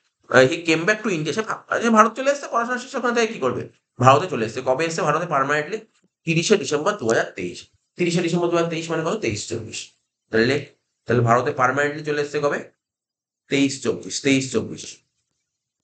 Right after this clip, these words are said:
ঠিক আছে, তেইশ চব্বিশ। ডেটটা বল, ডেটটা বল কবে এসছে? তিরিশে ডিসেম্বর বল, তেইশ। ব্যাস। এই হচ্ছে question। আমার আর ব-, আমার দরকারও নেই question করার আর। ব্যাস,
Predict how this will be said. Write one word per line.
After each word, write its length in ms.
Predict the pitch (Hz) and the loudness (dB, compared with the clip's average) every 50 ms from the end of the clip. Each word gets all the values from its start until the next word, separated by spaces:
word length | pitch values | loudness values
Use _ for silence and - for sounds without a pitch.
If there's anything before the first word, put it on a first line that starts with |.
| _ _ _ _ _ _ _ _ _ _ _ _ _ _ _ _ _ _ _ _ - _ _ _ _ _ _ _ _ _ _ _ _ _ _ _ _ _ | _ _ _ _ _ _ _ _ _ _ _ _ _ _ _ _ _ _ _ _ -20 _ _ _ _ _ _ _ _ _ _ _ _ _ _ _ _ _
ঠিক 100 | - 175 | -6 -4
আছে, 120 | 185 151 131 | -2 -2 -2
তেইশ 280 | 131 127 123 120 120 | -2 -2 -4 -4 -6
চব্বিশ। 220 | 117 107 92 - 107 | -8 -8 -8 -2 2
ডেটটা 300 | 120 143 143 - 175 165 | 2 2 2 4 0 2
বল, 180 | 160 165 185 | 2 2 -2
ডেটটা 340 | 196 - 143 - - - 151 | -4 -6 -8 -6 -2 0 0
বল 100 | 147 151 | 2 2
কবে 240 | 151 151 139 139 147 | 0 0 -2 0 0
এসছে? 260 | 143 143 - - 202 - | -2 -4 -6 -12 -14 -12
তিরিশে 420 | _ - 143 139 139 139 143 156 | _ 0 2 2 2 2 0 -2
ডিসেম্বর 460 | 131 123 135 135 131 135 156 180 175 | -2 -2 -2 -2 0 0 0 0 -2
বল, 180 | - 127 147 - - - _ - - - - - _ _ _ _ - - _ _ _ _ _ _ _ _ _ _ _ _ _ _ _ _ _ _ _ _ _ _ - | -2 -4 -4 -4 -4 -10 _ -20 -10 -4 -4 -4 _ _ _ _ -20 -20 _ _ _ _ _ _ _ _ _ _ _ _ _ _ _ _ _ _ _ _ _ _ -6
তেইশ। 320 | 131 117 110 101 95 - - - _ _ _ _ _ _ - 95 | -2 -2 -2 -2 -4 -8 -12 -18 _ _ _ _ _ _ -10 -6
ব্যাস। 460 | 87 - - - - - - - - - _ _ _ _ _ _ _ _ _ _ _ _ _ _ _ _ _ _ _ - | -6 -4 -4 -6 -10 -12 -16 -16 -18 -20 _ _ _ _ _ _ _ _ _ _ _ _ _ _ _ _ _ _ _ -2
এই 120 | 120 123 123 | 2 2 4
হচ্ছে 200 | 123 120 123 - 120 | 4 2 0 -2 -4
question। 280 | 110 - - 127 - 185 | -6 -6 -4 -2 0 2
আমার 120 | 220 220 208 196 | 4 4 4 4
আর 60 | 185 170 | 2 0
ব-, 320 | 165 165 156 151 151 151 - _ _ - - 151 | 0 0 0 0 0 -2 -8 _ _ -6 -2 2
আমার 140 | 156 160 165 | 2 4 6
দরকারও 360 | 170 170 175 175 208 220 220 | 4 4 4 2 0 0 -2
নেই 120 | 190 180 160 | -2 -4 -6
question 260 | 160 147 - - 147 - 131 | -6 -6 -4 -4 -6 -4 -2
করার 180 | 120 117 110 98 | -2 -2 0 -2
আর। 60 | 87 - - _ - 156 | -4 -6 -10 _ 2 4
ব্যাস, 200 | 175 160 127 | 6 6 4